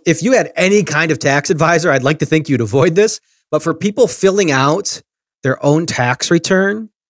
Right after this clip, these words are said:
particularly under stress, maybe right before the deadline, this happens. This does happen. Don't let it happen to you. Now, let's say you say, "I wanna take it as a credit. That thousand dollars I'm gonna take as a credit." And this is the gold medal winning option.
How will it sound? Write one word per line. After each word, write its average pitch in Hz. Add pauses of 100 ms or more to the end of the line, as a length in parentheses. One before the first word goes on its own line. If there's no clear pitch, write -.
(300)
particularly 156
under 135
stress, -
maybe 123
right 120
before 127
the 110
deadline, 147 (280)
this 190
happens. 175 (360)
This 143
does 151
happen. 165 (400)
Don't 170
let 175
it 147
happen 147
to 123
you. 113 (500)
Now, 156
let's 247
say 196
you 180 (380)
say, 180
"I 320
wanna 339
take -
it 190
as 175
a 143
credit. -
That -
thousand 156
dollars 160
I'm 165
gonna 147
take 147
as 120
a 117
credit." 123 (540)
And 131
this 208
is 160
the 143
gold 147
medal 131
winning 117
option. 92